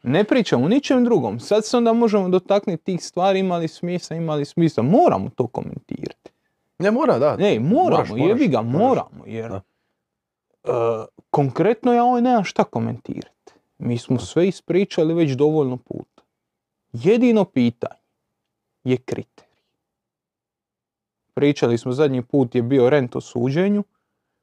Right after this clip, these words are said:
Speaker 1: pa je ono, izgubio se kriterij, ovo. Je li imamo kriterij? Ako je kriterij da se sudi penal koji se sudio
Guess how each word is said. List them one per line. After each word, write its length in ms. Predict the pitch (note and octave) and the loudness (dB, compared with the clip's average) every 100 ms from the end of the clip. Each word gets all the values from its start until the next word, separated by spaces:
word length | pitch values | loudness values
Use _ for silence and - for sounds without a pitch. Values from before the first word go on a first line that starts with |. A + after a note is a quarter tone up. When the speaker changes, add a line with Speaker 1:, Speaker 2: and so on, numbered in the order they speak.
| _ | _
Speaker 1:
pa 120 | C#3 | 0
je 180 | C3+ C#3 | 2 2
ono, 160 | B2 A2+ | 0 0
izgubio 400 | A#2 B2+ B2+ A#2 | -2 -2 0 -2
se 160 | - | -4
kriterij, 520 | A#2 C3+ D3 - C3+ | -6 -4 -2 0 2
ovo. 200 | C#3 A#2+ - | 2 0 -2
Je 120 | B2+ | 0
li 80 | E3+ | 2
imamo 240 | A#3+ G3+ | 2 2
kriterij? 460 | D3 - A#2+ - _ _ _ _ _ _ _ _ _ _ _ _ _ _ _ _ _ _ | 0 -4 -6 -6 _ _ _ _ _ _ _ _ _ _ _ _ _ _ _ _ _ _
Ako 360 | D3+ B3 - C#4+ | 0 0 2 0
je 80 | |
kriterij 640 | - - B2 - - - _ _ _ _ _ _ _ | 0 0 0 -2 -12 -12 _ _ _ _ _ _ _
da 180 | - E3 | -2 0
se 180 | G3+ E3+ | 0 -2
sudi 420 | - G#3 G#3 E3 | -2 0 0 0
penal 480 | - C3 D#3+ F#3+ E3+ - _ _ _ | -2 -2 0 2 0 -2 _ _ _
koji 200 | - B2 | 0 0
se 200 | A#2+ - | 0 -6
sudio 640 | A#2+ - B2+ C#3+ C#3+ B2+ | -8 -6 -2 0 2 2